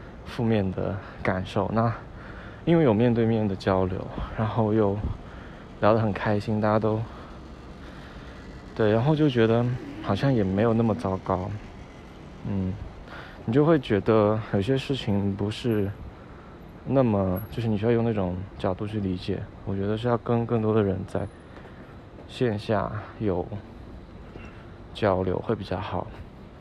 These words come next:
所以我会比较少去依据线上的，呃，发言或者是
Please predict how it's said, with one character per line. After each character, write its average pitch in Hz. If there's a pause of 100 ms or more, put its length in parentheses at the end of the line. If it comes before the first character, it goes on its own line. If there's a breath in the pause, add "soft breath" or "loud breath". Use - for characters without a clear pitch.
(400 loud breath)
所 143
以 135
我 110
会 131
比 -
较 113
少 98
去 101 (180)
依 117
据 117
线 110
上 104
的， 85 (1160 loud breath)
呃， 95
发 117
言 95 (120)
或 117
者 98
是 98